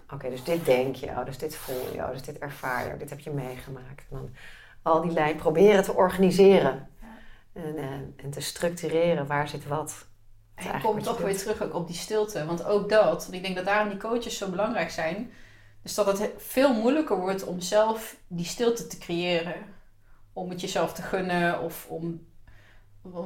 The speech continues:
Speaker 2: wat is het een coach? Niks anders, ah, nee, niks anders, maar,
Speaker 1: Ja.
Speaker 2: eh, gechargeerd, maar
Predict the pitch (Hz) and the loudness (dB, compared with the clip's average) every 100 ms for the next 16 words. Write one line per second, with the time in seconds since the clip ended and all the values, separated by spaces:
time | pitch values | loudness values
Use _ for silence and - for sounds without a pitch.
0 | 190 190 180 185 226 185 180 196 180 185 | -4 -2 -4 0 8 8 8 2 -2 -4
1 | 180 185 - 160 - 151 143 - - 151 | -4 -4 -6 -6 -6 -6 -8 -10 -6 -6
2 | 170 - 175 175 - - 147 143 175 - | -6 -4 -6 -6 -12 -4 -2 0 -4 -6
3 | 175 - 175 180 180 175 | -6 -6 -6 -4 -6 -8